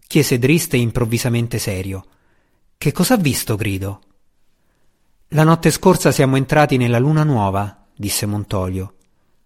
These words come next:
Drist annuì. Ormai comprendeva il susseguirsi dei cicli lunari. "Un giorno sacro per gli orchi", continuò Montolio.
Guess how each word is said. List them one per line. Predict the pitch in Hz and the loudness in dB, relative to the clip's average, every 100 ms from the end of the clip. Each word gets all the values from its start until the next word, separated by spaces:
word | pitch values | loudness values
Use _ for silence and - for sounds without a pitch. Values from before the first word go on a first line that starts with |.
| _ _ | _ _
Drist | 135 131 190 - | -4 0 0 -2
annuì. | 104 104 104 - _ - - - | -2 -2 -2 -6 _ -20 -6 0
Ormai | 160 220 | 4 4
comprendeva | 208 123 107 127 127 151 110 104 | 4 0 0 0 2 2 2 0
il | 104 | -2
susseguirsi | - 131 - 120 135 147 127 - | -4 -6 -2 0 2 2 0 -4
dei | 113 107 | -2 -2
cicli | - 117 113 | -4 -2 -4
lunari. | 107 101 98 92 95 _ _ _ _ _ _ _ _ | -4 -6 -8 -10 -12 _ _ _ _ _ _ _ _
"Un | - 120 | -4 0
giorno | 117 143 139 | 4 4 4
sacro | - 139 110 107 | 4 4 4 0
per | 110 104 | -2 -2
gli | 104 | 0
orchi", | 101 101 - 101 98 _ _ _ _ | -2 -4 -8 -12 -12 _ _ _ _
continuò | - 113 113 110 107 | -6 -4 -2 -2 -2
Montolio. | 101 104 - 101 95 98 98 | -2 -4 -4 -4 -4 -6 -10